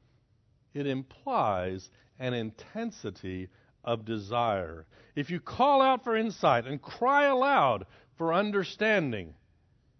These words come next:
you really want to understand things. "And if you look for it as for silver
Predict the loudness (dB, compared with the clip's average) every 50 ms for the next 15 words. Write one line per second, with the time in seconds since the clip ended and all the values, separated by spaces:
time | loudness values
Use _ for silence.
0 | _ _ _ _ _ _ _ _ _ -2 0 2 2 4 2 2 0 -2 0 0
1 | 2 2 2 2 0 0 -2 -6 _ _ _ _ -6 -4 0 0 2 2 2 0
2 | -4 -8 _ _ _ -10 -8 -6 -4 -4 -4 -4 -6 -10 -10 -8 -6 -4 -2 -2
3 | -2 -4 -2 -2 -4 -4 -4 -6 -10 -14 -18 -20 -20 -20 _ _ _ _ _ _
4 | _ _ _ _ _ _ _ _ _ _ _ _ _ _ _ _ _ _ _ _
5 | _ _ _ _ _ _ _ _ _ _ _ _ _ _ _ _ _ _ _ _
6 | _ _ _ _ _ -4 -2 -2 0 -2 -2 -2 -2 -2 -2 2 4 4 2 2
7 | 0 -4 -2 2 4 4 4 4 2 0 -2 -2 -2 -2 -4 -6 -8 -8 -8 -8
8 | -8 -8 -4 -2 0 0 0 0 -2 -4 -4 -2 -4 -4